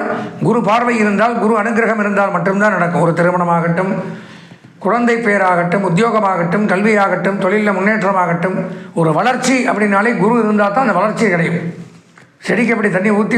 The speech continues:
உரம் போட்டா தானே வளருது, சும்மா செடி வச்சா வளராது. அப்ப அந்த உரமாகவும் தண்ணியாகவும் இருந்து அந்த செடியை வளர்த்தக்கூடியவர் தான் குரு பகவான்.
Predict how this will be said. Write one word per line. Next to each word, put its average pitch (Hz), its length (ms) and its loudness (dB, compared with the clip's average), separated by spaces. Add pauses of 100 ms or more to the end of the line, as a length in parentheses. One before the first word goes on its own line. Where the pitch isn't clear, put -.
உரம் 208 200 0
போட்டா 214 260 0
தானே 220 180 0
வளருது, 190 320 0
சும்மா 202 240 2
செடி 185 160 0
வச்சா 202 280 0
வளராது. 170 360 0 (680)
அப்ப 160 180 0
அந்த 175 200 0
உரமாகவும் 233 640 2 (560)
தண்ணியாகவும் 214 680 0 (240)
இருந்து 214 260 2 (100)
அந்த 180 120 -2 (100)
செடியை 226 300 2
வளர்த்தக்கூடியவர் 190 680 0
தான் 202 160 0
குரு 165 160 2
பகவான். 131 260 -2